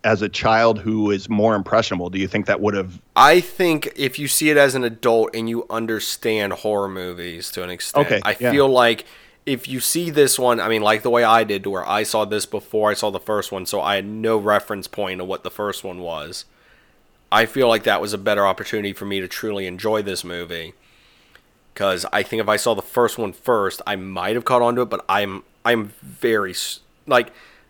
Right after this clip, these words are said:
Speaker 2: strict on my horror movies. I don't like, I, I like, I like certain ones, and the ones I like, I love 'em to death, but I'm not, like, somebody who's like, "Oh, sweet, a new Freddy movie," or, "Oh, sweet," I'm just like,
Speaker 1: Right.
Speaker 2: "Eh, eh, whatever."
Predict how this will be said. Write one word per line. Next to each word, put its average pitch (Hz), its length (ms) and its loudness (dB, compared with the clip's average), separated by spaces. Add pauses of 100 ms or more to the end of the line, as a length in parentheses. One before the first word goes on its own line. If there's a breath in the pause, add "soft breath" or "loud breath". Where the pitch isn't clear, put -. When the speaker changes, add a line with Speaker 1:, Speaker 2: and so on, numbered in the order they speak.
(140)
Speaker 2:
strict - 500 0
on 131 120 6
my 113 140 4
horror 120 200 4
movies. 131 340 0
I 120 120 2
don't 131 360 2
like, 131 240 2
I, 143 140 6 (100)
I 143 120 8
like, 147 360 6 (120)
I 127 80 6
like 156 180 8
certain 156 240 2
ones, 147 240 4
and 110 300 -4
the 107 60 0
ones 127 300 2
I 127 100 2
like, 123 260 0
I 107 160 0
love 101 340 -2
'em 110 120 -4
to 110 60 -4
death, 104 380 -2
but 107 100 -4
I'm 110 200 -4
not, 110 240 0
like, 107 240 -4
somebody 104 260 -2
who's 107 160 -6
like, 104 160 0 (340 loud breath)
"Oh, 165 200 0
sweet, 190 260 2
a 151 40 2
new 175 180 2
Freddy 185 320 2
movie," 131 320 2
or, 120 120 2
"Oh, 165 120 2
sweet," 175 260 0
I'm 135 160 0
just 139 200 -4
like, 135 120 4
Speaker 1:
Right. 110 120 4
Speaker 2:
"Eh, 107 160 0 (180)
eh, 107 260 -2
whatever." 95 540 -6